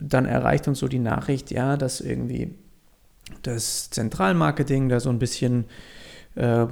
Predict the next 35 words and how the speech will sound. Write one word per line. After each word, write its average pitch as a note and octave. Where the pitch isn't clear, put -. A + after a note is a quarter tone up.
gerade B2
Probleme C#3+
damit B2
hat, B2+
weil A2+
einfach A2+
diese A#2+
Landingpage C3
und B2+
auch A2+
noch A#2+
eine, A#2+
eine B2+
Microsite B2+
von C3
dem A#2+
gleichen -
Produkt, -
die A2+
eigentlich A#2
zeitgleich -
auch -
gelauncht C3
werden B2
soll, A#2+
die A2+
wir G#2+
auch A#2
mal A2
dafür A2
erstellt -
haben, C#3+
dass -
die C#3+
einfach B2+